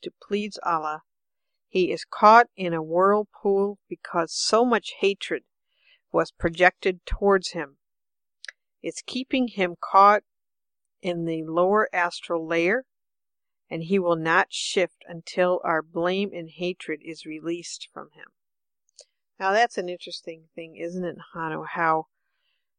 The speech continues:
a person's, a collective mass consciousness's attitude toward a public figure can actually keep them stuck.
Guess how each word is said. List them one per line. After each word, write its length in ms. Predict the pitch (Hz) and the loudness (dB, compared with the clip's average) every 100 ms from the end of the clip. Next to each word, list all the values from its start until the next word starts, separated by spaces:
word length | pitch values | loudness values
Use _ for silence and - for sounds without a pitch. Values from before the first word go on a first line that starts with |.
| _ _ _ - | _ _ _ -20
a 40 | |
person's, 960 | - - 208 - 185 175 165 160 - - - | 0 4 4 2 -2 -2 -4 -8 -14 -12 -14
a 80 | - | -2
collective 640 | - 196 214 233 220 202 | 4 8 8 6 -2 -4
mass 340 | 190 180 175 | 0 0 -2
consciousness's 1080 | - - 202 202 - 185 - 165 160 165 156 | -6 2 2 2 -2 -8 -6 -6 -6 -10 -6
attitude 800 | - 165 185 190 - 175 160 160 - - | 0 2 2 -2 -6 -4 -4 -8 -10 -4
toward 360 | 170 165 160 - | 0 0 -2 -8
a 80 | - | -4
public 380 | - 160 160 - - | 0 0 -4 -12 -4
figure 440 | 196 196 160 151 _ _ _ _ _ _ - | -4 -4 -6 -8 _ _ _ _ _ _ -8
can 180 | 175 170 | -6 -2
actually 360 | 190 - 175 | -2 -2 -6
keep 320 | 165 - 185 | -6 -10 -8
them 160 | - 156 | -6 -6
stuck. 380 | 147 - 185 151 | -6 -10 -6 -6